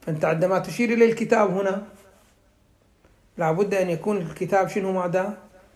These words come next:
منفصل حتى تشير إليه. فهناك عندك شنو ماذا؟ ثلاثة أمور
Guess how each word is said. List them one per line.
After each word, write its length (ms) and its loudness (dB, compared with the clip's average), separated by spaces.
منفصل 800 6
حتى 300 2
تشير 320 0
إليه. 440 0
فهناك 440 0
عندك 280 -2
شنو 200 -2
ماذا؟ 240 0
ثلاثة 500 0
أمور 260 -2